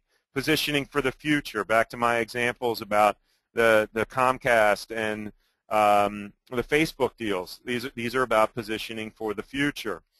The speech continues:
Expanding your customer base, another one in column two that's, that's important. Um, so lots of different things. This is not meant to be exhaustive. These are just things to,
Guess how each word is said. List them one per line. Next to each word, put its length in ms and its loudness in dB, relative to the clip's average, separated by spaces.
Expanding 640 -2
your 120 0
customer 480 0
base, 360 -4
another 320 0
one 280 -2
in 80 -10
column 400 0
two 320 -2
that's, 340 -6
that's 260 -4
important. 500 -6
Um, 480 4
so 320 -2
lots 360 2
of 80 -6
different 300 -2
things. 240 -4
This 180 -6
is 80 -12
not 240 2
meant 200 -2
to 80 -10
be 180 -2
exhaustive. 580 2
These 180 -8
are 80 -6
just 280 -10
things 500 -8
to, 320 0